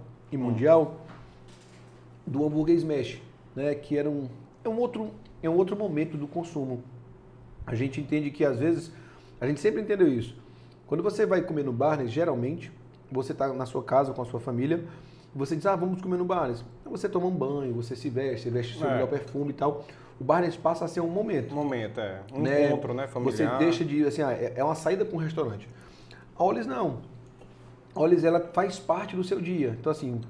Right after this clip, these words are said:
Speaker 1: poucas vezes eu vi ele assim, "Pessoal, vamos todo mundo jantar no McDonald's." Todo mundo tomou banho, então a gente tá fazendo alguma coisa, "Ei, encosta aqui que eu tô com fome, vou parar."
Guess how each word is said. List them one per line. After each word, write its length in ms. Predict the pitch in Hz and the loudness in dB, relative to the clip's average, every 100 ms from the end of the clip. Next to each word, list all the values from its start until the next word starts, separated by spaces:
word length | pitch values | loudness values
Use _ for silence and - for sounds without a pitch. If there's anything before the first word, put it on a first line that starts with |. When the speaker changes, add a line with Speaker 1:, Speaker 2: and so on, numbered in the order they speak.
| - | 2
Speaker 1:
poucas 320 | 170 175 143 | 4 4 2
vezes 160 | 147 | 2
eu 100 | 156 | 2
vi 240 | 151 147 151 | 0 0 0
ele 100 | 147 | 0
assim, 300 | 143 165 123 - - - - | -2 -2 -4 -8 -18 -16 -4
"Pessoal, 240 | 170 208 | 6 6
vamos 200 | 185 185 | 6 2
todo 220 | 196 190 | 2 4
mundo 500 | 175 165 190 185 190 190 - - - | 2 2 0 0 -2 -4 -12 -18 -10
jantar 320 | 113 170 170 165 | 0 0 2 0
no 60 | |
McDonald's." 360 | 170 170 147 117 | 0 0 -2 0
Todo 120 | 151 | -2
mundo 120 | 147 143 | -2 -4
tomou 220 | 160 151 | 0 2
banho, 180 | 143 151 | 2 0
então 220 | 185 160 - | 0 -4 -4
a 40 | |
gente 160 | 143 175 | -4 -2
tá 140 | 196 | -2
fazendo 300 | 185 196 180 | 4 6 6
alguma 180 | 180 185 | 4 2
coisa, 240 | 185 202 190 | 4 2 2
"Ei, 80 | 190 | 0
encosta 320 | 156 - 156 156 | 0 0 -4 -4
aqui 160 | - | -6
que 60 | 160 | -6
eu 40 | |
tô 100 | 160 | -6
com 140 | 147 151 | -6 -6
fome, 260 | - 151 | -6 -6
vou 120 | 139 143 | -4 2
parar." 440 | 170 160 113 - | 4 4 2 -6